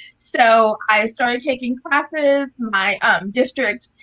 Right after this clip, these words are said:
you know, moved me over from being an inclusion math teacher to,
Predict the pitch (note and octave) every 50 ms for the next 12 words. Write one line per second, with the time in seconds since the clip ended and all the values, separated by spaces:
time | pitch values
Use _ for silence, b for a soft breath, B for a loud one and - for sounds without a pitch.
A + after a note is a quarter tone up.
0 | B B B _ A#3 A#3+ A#3 A3 A#3 B3 B3+ C4 B3 C4+ C4 A#3+ - B3 B3 A#3
1 | A#3 A#3 A#3 A#3 - B3 A3+ A3 A3 A3+ A3+ A3+ G#3+ G#3+ G#3+ G#3+ - - D4 C#4
2 | C4+ B3+ C4+ B3+ B3 A#3 G#3+ G#3+ A#3+ B3 - _ C#4+ C4+ B3+ - D4 C#4 C4 C4
3 | B3+ C4 B3+ _ b b b b _ _ - - - D#4+ C4+ A#3 A3 A3 G#3+ G#3+
4 | A3